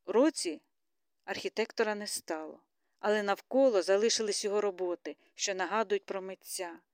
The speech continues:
Його історія — це приклад того, як, переживши стільки лихоліть, людина зуміла лишатися чуйною та терплячою, а також залишити по собі таку вагому спадщину. Сьогодні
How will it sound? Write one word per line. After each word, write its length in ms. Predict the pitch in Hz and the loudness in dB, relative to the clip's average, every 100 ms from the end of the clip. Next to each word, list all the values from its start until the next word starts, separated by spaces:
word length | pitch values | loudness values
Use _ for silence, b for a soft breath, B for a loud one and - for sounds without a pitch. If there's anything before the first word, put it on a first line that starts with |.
| b b - | b b 0
Його 240 | 208 220 | 6 6
історія — 720 | 190 - - 247 285 208 151 - b b | 4 0 0 2 4 2 -2 -8 b b
це 140 | - | -2
приклад 400 | - 233 226 196 - | 2 2 4 2 2
того, 380 | 185 165 269 285 | 0 2 2 2
як, 420 | 175 196 208 - | 2 0 0 -2
переживши 800 | - 175 185 165 233 233 - 170 | -6 -4 -2 0 -2 -2 -2 -4
стільки 540 | - - 226 220 - | -8 -6 -4 -4 -2
лихоліть, 680 | 190 170 185 175 247 269 - _ B B 202 | -4 -2 -2 0 -2 -4 -8 _ B B 0
людина 440 | 208 277 277 226 | 4 6 6 4
зуміла 500 | 196 202 240 262 196 | -2 -4 -2 2 2
лишатися 920 | 185 - 226 247 - 220 - 208 190 - | 0 0 2 2 0 -8 -4 -2 -4 -4
чуйною 540 | - 254 277 254 247 | -2 0 0 0 -2
та 140 | 233 226 | 0 0
терплячою, 840 | 233 220 190 185 165 - 165 151 _ _ _ _ _ | 0 -4 -4 -2 -2 -6 -10 -12 _ _ _ _ _
а 100 | - | -12
також 580 | 196 180 - 233 269 - b b | -4 -4 -2 0 0 -4 b b
залишити 600 | 180 196 190 254 - 208 190 | 0 2 4 2 2 0 -4
по 140 | 190 | -4
собі 280 | - 196 190 | -2 -2 -2
таку 440 | 185 - - 302 | -4 -4 -2 -2
вагому 460 | 247 220 220 220 220 | 0 -2 -4 -6 -8
спадщину. 840 | - 196 175 - - - - - - _ _ _ _ _ _ _ _ _ - | -8 -6 -6 -6 -6 -6 -10 -18 -20 _ _ _ _ _ _ _ _ _ -6
Сьогодні 640 | - 208 302 285 196 156 | 0 4 4 2 -2 -10